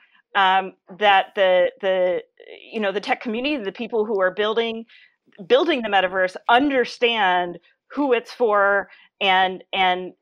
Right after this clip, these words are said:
and how to help them and add value in their lives, the better these experiences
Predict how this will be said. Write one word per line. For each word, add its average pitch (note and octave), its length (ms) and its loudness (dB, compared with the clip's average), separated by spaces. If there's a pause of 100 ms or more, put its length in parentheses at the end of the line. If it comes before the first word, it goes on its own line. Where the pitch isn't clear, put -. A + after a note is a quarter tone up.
(140)
and G3 160 -6
how A#3+ 240 -2
to G#3+ 80 0
help G#3 260 -8
them C4 160 -2
and G#3 120 -4
add F#3 280 0
value G#3 360 -2
in A#3 80 -4
their A3 100 -6
lives, G3+ 440 -2
the F#3 200 -8 (140)
better G#3+ 440 0
these F#3+ 460 -10 (100)
experiences F3 960 -8